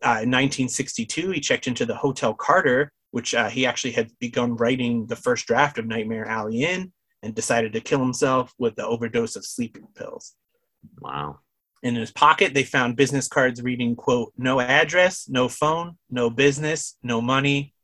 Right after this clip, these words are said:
Speaker 1: retired."
Speaker 2: Jeez. Well, he wrote, and he wrote some, like, he wrote, like, a Houdini biography too, and, like, and, like, a book about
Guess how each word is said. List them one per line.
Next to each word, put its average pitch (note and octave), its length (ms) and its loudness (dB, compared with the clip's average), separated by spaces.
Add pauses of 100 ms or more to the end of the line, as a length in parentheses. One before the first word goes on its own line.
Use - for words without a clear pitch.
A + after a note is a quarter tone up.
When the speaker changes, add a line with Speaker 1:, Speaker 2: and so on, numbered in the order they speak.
Speaker 1:
retired." - 640 -12 (540)
Speaker 2:
Jeez. - 500 -8 (400)
Well, C#3+ 140 6
he G#3 60 8
wrote, A3 240 10
and E3+ 100 2
he F#3+ 100 8
wrote G#3 220 10
some, B2+ 420 4 (100)
like, A#2+ 220 2
he D#3+ 80 4
wrote, E3 140 10
like, C3 140 6
a A2+ 60 2
Houdini G#2+ 680 0
biography D2 540 -4
too, - 500 -4 (220)
and, G2+ 240 0
like, G2 240 0
and, G#2 260 4
like, G2 140 2
a G2 80 0
book G#2+ 340 2
about F#2+ 540 4